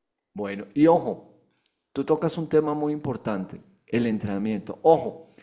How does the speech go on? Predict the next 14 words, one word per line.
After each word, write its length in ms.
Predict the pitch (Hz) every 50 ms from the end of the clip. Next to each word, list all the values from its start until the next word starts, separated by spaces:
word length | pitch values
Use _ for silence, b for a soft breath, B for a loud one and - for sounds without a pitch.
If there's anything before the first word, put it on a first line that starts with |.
| b b b b b b b b
el 220 | b 165 175 175 175
entrenamiento 1040 | 175 175 175 - 165 165 165 160 160 165 165 165 170 170 165 - 196 208 - - -
no 300 | 147 156 165 175 170 175
siempre 680 | 175 - - - 214 220 208 202 208 190 - 196 202
puede 280 | 196 - 196 190 185 185
garantizar 960 | 180 190 185 190 185 180 180 196 185 - - 190 165 151 143 147 143 - b b b b b b b b
que 140 | - 147 147
no 300 | 139 139 143 156 156 151
se 140 | 151 - 165
vaya 280 | 156 160 156 156 165 165
a 60 | -
perder 560 | 170 160 151 123 123 120 120 113 127 - -
conocimiento 880 | - 147 143 143 135 117 - 131 120 117 110 107 110 - - 131 - -
organizacional. 1200 | - 131 127 127 131 123 127 120 117 120 120 113 110 - 113 104 - - 110 98 95 85 87 -